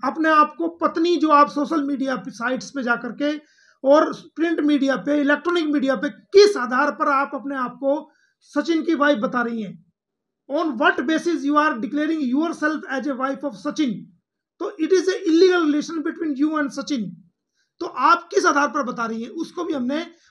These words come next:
और आपकी वजह से, आपके illegal भारत में entry करने की वजह से मेरे बच्चों का जीवन अंधकार में हो चुका है।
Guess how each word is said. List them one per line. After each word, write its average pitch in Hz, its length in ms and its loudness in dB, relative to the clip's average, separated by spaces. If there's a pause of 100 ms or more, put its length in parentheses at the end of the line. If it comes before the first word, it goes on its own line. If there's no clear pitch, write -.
और 285 120 0
आपकी 320 440 4
वजह 285 220 0
से, 254 320 -8 (500)
आपके 277 340 0
illegal 302 460 0
भारत 240 300 -2
में 302 200 -4
entry 294 300 -4
करने 311 300 -4
की 285 120 -2
वजह 254 200 -6
से 233 320 -6 (280)
मेरे 320 320 0
बच्चों 294 320 -4
का 294 300 4
जीवन 277 320 -4
अंधकार 254 440 -2
में 262 120 -2
हो 240 120 -2
चुका 262 260 -4
है। 185 260 -8